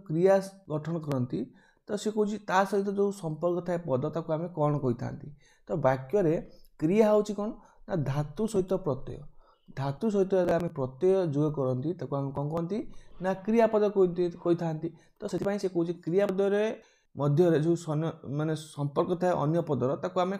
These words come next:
କ'ଣ କହିଥାନ୍ତି? ତ ୟାର ରାଇଟ୍ ଆନ୍ସର ହବ କ'ଣ ପିଲାମାନେ? ସେ କହୁଛି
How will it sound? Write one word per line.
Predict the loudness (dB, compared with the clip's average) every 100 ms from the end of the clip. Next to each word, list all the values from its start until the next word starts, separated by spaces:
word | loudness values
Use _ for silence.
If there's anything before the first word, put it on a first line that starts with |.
| -2
କ'ଣ | -2 -2 -4
କହିଥାନ୍ତି? | -2 0 -2 -6 -10 -16 _ -20 _ -2
ତ |
ୟାର | 0 4 4 6 6
ରାଇଟ୍ | 4 2
ଆନ୍ସର | -2 -2 -4
ହବ | -2 -4
କ'ଣ | -4 -4
ପିଲାମାନେ? | -4 -4 -2 -4 -6 -12 _ _ _ _ _ _ _ -20 _
ସେ | -4
କହୁଛି | 4 6 6 0 -2